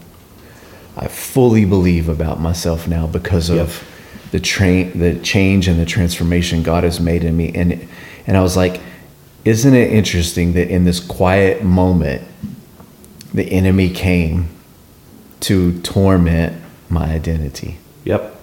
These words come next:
Speaker 1: And my, and the, um, the confidence and assurance of people's love in my life, and the, the, the, my worthiness and that stuff in this moment.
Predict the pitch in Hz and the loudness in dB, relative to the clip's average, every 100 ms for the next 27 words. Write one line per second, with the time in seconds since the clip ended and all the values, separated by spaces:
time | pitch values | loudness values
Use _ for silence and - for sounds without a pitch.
0 | - - - - - 87 85 87 87 85 | -20 -20 -20 -10 -2 0 2 2 0 0
1 | 82 - 98 92 90 92 92 90 90 73 | -4 -6 -2 0 0 0 0 2 0 0
2 | 87 85 82 78 80 - - - - - | 0 0 -2 -4 -6 -10 -20 -20 -20 -20
3 | - - - - - - - - 98 90 | -20 -20 -20 -20 -20 -20 -20 -8 -6 -4
4 | - - 95 90 95 92 90 87 87 - | -4 0 0 2 2 2 2 2 2 0
5 | 95 90 90 - - 90 87 - 95 - | 0 2 0 -4 -2 0 0 -2 -2 -2
6 | 85 78 82 85 85 85 85 82 82 80 | -4 -2 0 0 0 0 -2 -2 -2 -4
7 | 80 85 - 85 85 85 82 82 82 87 | -4 -6 -4 -2 0 0 -2 0 -2 -4
8 | 87 85 87 64 82 85 87 87 85 87 | -6 -4 -2 -2 -4 -2 0 2 2 2
9 | 90 90 78 78 82 - 85 80 71 95 | 2 0 -2 -2 -4 -2 -2 -2 -2 -4
10 | - - - 52 - - - - - - | -4 -8 -6 -6 -8 -14 -20 -20 -20 -20
11 | - - - - - 95 90 87 90 87 | -20 -20 -20 -14 0 4 4 4 2 0
12 | 82 73 | 0 -2